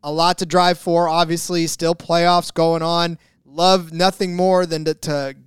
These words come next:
advance his position with a, a solid top three finish. And the, the, what jumped out to me was that this is at plus one fifty. So, I mean, a guy that's consistently inside the top five, mind you, is at plus one fifty for a top three finish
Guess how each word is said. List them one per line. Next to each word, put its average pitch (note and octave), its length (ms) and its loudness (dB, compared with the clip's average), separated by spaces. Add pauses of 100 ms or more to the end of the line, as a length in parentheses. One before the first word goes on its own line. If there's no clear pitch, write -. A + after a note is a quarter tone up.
(280)
advance F3 420 -2
his F3+ 140 -6
position D#3+ 520 -6 (260)
with D#3+ 180 -2
a, D#3 120 -4
a C#3+ 60 -12
solid F3+ 340 0
top F3 260 0
three F3 120 -2
finish. F3+ 340 -6
And G3 140 -2 (800)
the, A3+ 380 2
the, G3+ 120 -10
what A#3 280 2
jumped C#4 200 4
out C#4 200 4
to G3+ 80 -2
me C4+ 180 -2
was F#3+ 160 2
that G#3+ 240 2
this G#3 260 -4
is B3+ 140 -6
at G3+ 100 -4
plus G#3+ 240 0
one F#3 160 -2
fifty. - 460 -4 (300)
So, G3 560 4 (180)
I G3 80 -4
mean, G3 380 -2 (200)
a F3+ 120 -4
guy G#3+ 240 4
that's G#3 220 2
consistently G#3 760 -2
inside G3+ 480 -2
the E3+ 80 -6
top F3+ 280 -4
five, D#3 580 -2 (340)
mind D#3+ 400 -6
you, D#3 220 -2 (240)
is G3+ 200 2
at G3 220 0
plus G3+ 300 2
one F#3+ 240 -2
fifty F#3+ 340 -4
for E3+ 220 -2
a D3+ 60 -6
top - 340 -2
three G#3+ 340 0
finish C#3+ 480 -8